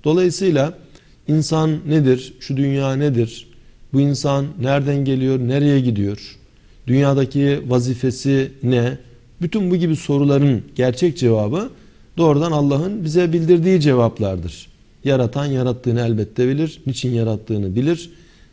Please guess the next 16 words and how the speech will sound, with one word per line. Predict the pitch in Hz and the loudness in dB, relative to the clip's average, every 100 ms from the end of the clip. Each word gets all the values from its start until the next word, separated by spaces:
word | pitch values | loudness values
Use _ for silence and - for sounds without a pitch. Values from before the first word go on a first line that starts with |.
| 143 | 0
Bu | 151 | 2
insanın | 147 143 139 135 | 2 2 2 2
nereden | 139 135 123 113 | 2 2 2 0
gelip | 110 131 127 | -2 -4 -4
nereye | 127 123 | 0 0
gideceğini | 104 107 98 101 107 180 185 - - 170 | 2 0 0 -2 -2 -4 -8 -16 -6 0
en | 143 | 2
iyi | 156 190 | 2 4
o | 151 | 4
bilir. | 110 95 - - - _ - - - - _ - | 2 0 -8 -18 -20 _ -20 -20 -20 -20 _ 0
İnsan, | 156 151 185 214 269 - - _ _ 123 | 0 2 0 0 -6 -14 -20 _ _ -6
e, | |
Allah'ın | 147 147 165 196 | 0 2 4 2
kelamına | 180 165 160 160 160 | 0 0 2 2 0
inanmadıktan | 151 147 147 139 143 - 170 190 | 0 0 0 0 -2 -2 -2 -2
sonra | 170 160 151 135 107 | 0 0 2 2 0